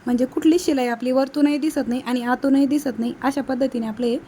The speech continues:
इनव्हिजिबल स्टिचिंग झाली आहे. आता इथे आपण वेलक्रो लावून घेऊया, तुम्ही टच बटन लावलं तरी पण चालेल. त्यानंतर मी इथे वेलक्रो घेतलेला आहे मैत्रिणींनो,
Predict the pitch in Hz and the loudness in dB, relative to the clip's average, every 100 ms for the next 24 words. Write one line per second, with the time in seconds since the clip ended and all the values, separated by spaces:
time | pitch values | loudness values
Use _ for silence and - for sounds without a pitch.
0 | - - - - - - 294 302 233 240 | -18 -20 -20 -20 -14 2 4 6 4 2
1 | 247 - 285 277 285 277 226 214 202 240 | 2 0 0 4 4 4 2 -2 -2 -2
2 | 277 269 233 240 262 262 285 285 269 277 | 2 0 0 2 2 2 2 4 4 4
3 | 277 262 214 214 262 247 254 247 254 262 | 4 4 0 0 0 0 0 0 0 0
4 | 254 233 247 269 294 285 254 233 226 208 | 0 0 -2 0 0 0 -2 -4 -6 -8
5 | 208 214 - - - - - - _ - | -10 -14 -20 -20 -20 -20 -20 -20 _ -20
6 | - - - - - 320 359 349 339 339 | -18 -16 -18 -10 2 4 6 4 2 0
7 | 349 349 311 320 320 359 349 - 247 269 | 0 0 0 0 0 -2 -4 -4 0 0
8 | 285 269 262 277 302 294 254 | 0 -2 -4 -2 2 2 0